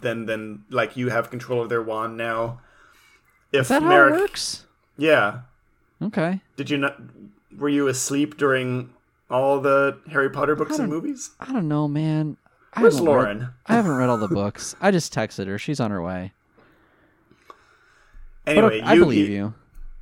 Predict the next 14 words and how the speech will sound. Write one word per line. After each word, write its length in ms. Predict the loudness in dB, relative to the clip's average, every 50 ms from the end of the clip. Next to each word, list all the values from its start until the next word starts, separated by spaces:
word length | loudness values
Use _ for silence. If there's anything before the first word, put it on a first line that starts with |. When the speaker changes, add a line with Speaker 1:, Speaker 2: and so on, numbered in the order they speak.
| -20 -20 -20 -20 _
Speaker 1:
reading 300 | -4 -2 0 2 2 2
the 80 | 0 -2
fine 280 | -2 0 0 0 0 -2
print 200 | -2 -4 -4 -4
on 120 | -4 -4
the 80 | -4 -2
magic 320 | 0 0 0 -2 -4 -6
puzzle 360 | -2 -2 -2 0 0 -2 -2
rules 640 | -2 -2 -2 -2 -2 -2 -2 -2 -2 -4 -6 -8 -8 -12
to 100 | -14 -10
be 140 | -6 -2 0
like, 260 | 0 0 0 -2 -4 -4 -2
"Um, 240 | 0 0 0 0 -2 -2 -2
actually, 960 | 0 0 0 -2 -4 -10 -6 -6 -4 -2 -2 -2 -2 -2 -4 -4 -6 -8